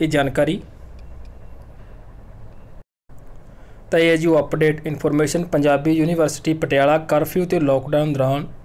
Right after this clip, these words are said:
ਟਿਊਸ਼ਨ ਫੀਸਾਂ ਨਾ ਤਾਰਨ ਵਾਲੇ ਵਿਦਿਆਰਥੀਆਂ 'ਤੇ ਹੁਣ ਨੌ ਜੂਨ ਤੋਂ ਜੁਰਮਾਨੇ ਕਰਨ ਦੀ ਤਿਆਰੀ 'ਚ ਹੈ।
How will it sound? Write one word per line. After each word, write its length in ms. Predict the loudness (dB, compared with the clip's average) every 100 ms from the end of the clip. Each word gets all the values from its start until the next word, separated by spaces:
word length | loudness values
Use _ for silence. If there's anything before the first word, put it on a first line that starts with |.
| -16 -16 -16 0
ਟਿਊਸ਼ਨ 340 | 0 4 2
ਫੀਸਾਂ 720 | 2 0 2 2 2 0 -6
ਨਾ 360 | 0 4 4 4
ਤਾਰਨ 440 | 4 4 4 2
ਵਾਲੇ 280 | 2 4 4
ਵਿਦਿਆਰਥੀਆਂ 540 | 2 2 0 0 -2 0
'ਤੇ 120 | 2
ਹੁਣ 120 | 2
ਨੌ 280 | 0 0 0
ਜੂਨ 220 | 0 -4
ਤੋਂ 200 | 0 0
ਜੁਰਮਾਨੇ 480 | 0 -2 0 0 0
ਕਰਨ 260 | 2 0 0
ਦੀ 80 | -4
ਤਿਆਰੀ 260 | 0 -2
'ਚ 120 | 0 0
ਹੈ। 240 | 0